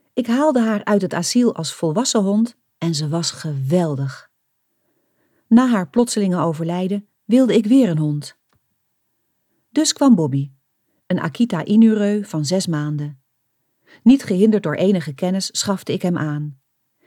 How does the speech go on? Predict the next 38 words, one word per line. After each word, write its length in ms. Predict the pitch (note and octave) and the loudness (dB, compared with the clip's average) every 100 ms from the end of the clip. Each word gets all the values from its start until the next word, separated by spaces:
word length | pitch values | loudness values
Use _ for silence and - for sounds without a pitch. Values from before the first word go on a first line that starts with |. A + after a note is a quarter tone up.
| _ - | _ 2
Internet 420 | G#3 G#3+ D#3 D3 | 4 4 0 -2
bestond 380 | D3+ - A3 G#3 | -4 2 2 2
nog 160 | G3+ | 0
niet 240 | A3 A3 - - _ | 0 0 -4 -20 _
en 120 | - A3 | 0 6
in 120 | A3+ | 6
een 160 | F#3 | 6
boek 180 | F#3 E4 | 2 0
over 300 | - E3+ D#3+ | 2 0 -2
rassen 460 | D#3+ B3+ - C4 B3 | -2 0 0 -6 -8
stond 300 | - G#3+ D#3+ | -4 -2 -2
beschreven 520 | C#3+ - G#3 A#3+ A#3 | -2 -2 0 0 -2
dat 160 | F3+ D3+ | -6 -6
Akita's 560 | C#3+ - A#3+ F#3+ D#3 | -8 -2 -2 -2 -6
moedige 500 | - F3 A#3+ A3 F#3 | 0 4 6 4 -2
gezinshonden 760 | F3+ E3+ D#3+ F3 D3+ D3 D3+ D3 | -6 -4 -2 0 -2 -2 -2 -2
waren. 500 | C#3+ C#3 C3+ C3 - _ _ _ _ _ | -2 -4 -4 -6 -10 _ _ _ _ _
Dat 160 | D4 | -2
leek 220 | G#3 D#3 D3 | 0 -2 -2
me 120 | D#3 | -4
wel 220 | D3+ C#3 | -2 -2
wat, 300 | C#3 C#3 - _ _ _ | -4 -6 -12 _ _ _
een 180 | D3+ C#3+ | -6 2
moedige 380 | F#3+ B3+ A3+ G3+ | 4 4 2 -2
hond. 440 | E3 C#3+ C3 - _ _ _ _ _ _ _ _ _ | -2 -2 -4 -8 _ _ _ _ _ _ _ _ _
Dat 240 | - G#3+ G#3 | -2 0 6
moedig 480 | A#3 D#4+ D4+ A3+ F#3+ | 6 6 0 -4 -2
bleek 280 | B3 B3+ | 2 2
een 220 | - A3+ A3+ | 2 2 2
synoniem 540 | - A#3+ A3+ A#3+ A#3 | 2 4 6 6 4
voor 420 | - G#3+ G#3 G#3 _ _ | 2 0 0 -4 _ _
dood 360 | C3 F3 F3 | -2 0 0
alles 300 | - F#3 F3 | 0 0 0
wat 140 | F3 F3 | -2 -4
op 120 | E3+ | -4
zijn 220 | F3 E3+ | -4 -2
pad 220 | F3 D#3+ | -4 -4
komt. 400 | - D3 C#3+ - | -6 -6 -6 -10